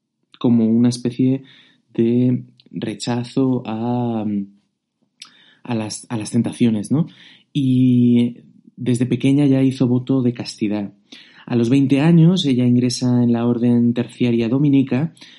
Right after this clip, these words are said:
y según cuentan, toda, pues ya hemos hablado en muchos episodios, ¿no?, de estas leyendas y demás, pues la que, mm, l-, fue investida por,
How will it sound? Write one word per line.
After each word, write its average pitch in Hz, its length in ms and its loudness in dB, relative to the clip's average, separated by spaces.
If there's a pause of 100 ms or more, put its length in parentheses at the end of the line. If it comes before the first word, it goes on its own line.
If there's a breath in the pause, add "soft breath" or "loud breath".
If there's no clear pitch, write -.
(380 loud breath)
y 117 520 -4
según 123 440 0
cuentan, 139 760 0
toda, 123 360 -2
pues 107 160 -14
ya 113 180 -2
hemos 117 400 -2
hablado 113 420 -2
en 113 100 -2
muchos 120 480 -4
episodios, 113 680 -4
¿no?, 123 140 -4
de 123 80 -4
estas 113 240 -10
leyendas 117 520 -2
y 110 60 -4
demás, 131 420 -4 (420 loud breath)
pues 123 260 0
la 117 300 0
que, 110 640 -2
mm, 107 220 -6 (320)
l-, 110 460 -6
fue 127 140 -2
investida 131 640 0 (360 loud breath)
por, 131 560 0